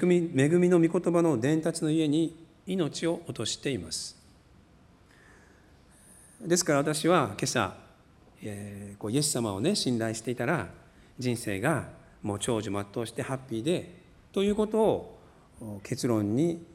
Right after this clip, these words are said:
持ってくるわけにはいかないんです。えー、そうではない。えー、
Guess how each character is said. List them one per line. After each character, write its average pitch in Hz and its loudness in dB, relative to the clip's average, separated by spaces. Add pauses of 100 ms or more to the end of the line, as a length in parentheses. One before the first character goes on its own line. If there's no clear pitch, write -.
(300)
持 117 -4
っ 110 -2
て 113 -12
く - -6
る 113 0
わ 104 -2
け 107 -4
に 123 0
は 127 2
い 110 -2
か 117 -6
な 101 -4
い 92 -8
ん 90 -10
で 80 -14
す。 - -12 (1700)
え 101 -12 (1500)
ー、 170 -10
そ 233 2
う 226 4
で 202 2
は 131 4
な 110 2
い。 82 -4 (1900)
え 113 -18
ー、 - -